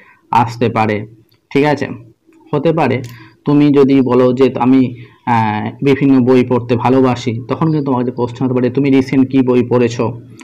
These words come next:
তোমার প্রিয় লেখক কী, সেখান থেকে তোমাকে কিন্তু নানা রকম question কিন্তু হতে পারে। Next হয়তো তুমি বলো যে আমি ভালো cinema দেখতে বা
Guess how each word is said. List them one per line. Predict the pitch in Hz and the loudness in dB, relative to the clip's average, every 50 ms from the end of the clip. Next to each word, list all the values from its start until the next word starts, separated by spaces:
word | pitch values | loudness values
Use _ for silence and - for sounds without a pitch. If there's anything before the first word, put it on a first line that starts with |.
| - _ _ | -20 _ _
তোমার | 156 147 147 139 | -2 0 0 0
প্রিয় | 139 - - 147 143 143 135 | -2 -2 0 2 2 4 4
লেখক | 123 127 - - 139 131 - - | 4 2 0 -2 -4 -6 -6 -8
কী, | - 123 120 - | -10 -10 -10 -10
সেখান | - - - 139 135 - - 147 143 135 | -6 -2 0 0 0 0 -4 -6 -6 -6
থেকে | 139 131 135 131 | -4 -4 -4 -4
তোমাকে | - 131 123 123 120 113 | -4 -6 -6 -6 -6 -6
কিন্তু | 117 123 123 120 147 | -6 -6 -4 -4 -4
নানা | 139 127 120 117 117 | -4 -4 -4 -4 -4
রকম | 117 123 123 120 | -4 -4 -6 -4
question | 113 117 110 - - 131 123 117 | -4 -6 -8 -6 -6 -6 -6 -4
কিন্তু | 120 120 113 113 120 190 196 - - - _ _ _ _ _ | -4 -6 -6 -6 -6 -6 -6 -8 -12 -20 _ _ _ _ _
হতে | _ - 135 117 123 113 | _ -4 -2 0 0 0
পারে। | - 120 110 110 107 107 - - - _ _ _ _ - - - _ _ _ | 0 -2 -4 -4 -6 -8 -10 -14 -20 _ _ _ _ -20 -20 -20 _ _ _
Next | 139 147 156 165 160 - | -2 0 0 0 -2 -2
হয়তো | - 151 147 139 | -2 -2 -2 -2
তুমি | - 147 147 143 | -2 -2 0 0
বলো | 135 139 139 135 | 2 4 4 4
যে | 135 139 | 2 2
আমি | 135 139 | 2 2
ভালো | 135 131 135 135 135 120 | 2 2 0 0 -2 -2
cinema | - - 143 135 131 127 123 | -2 -2 0 2 2 2 2
দেখতে | 117 123 120 120 - - 135 | 0 -2 -4 -6 -6 -6 -4
বা | 123 123 | -2 -2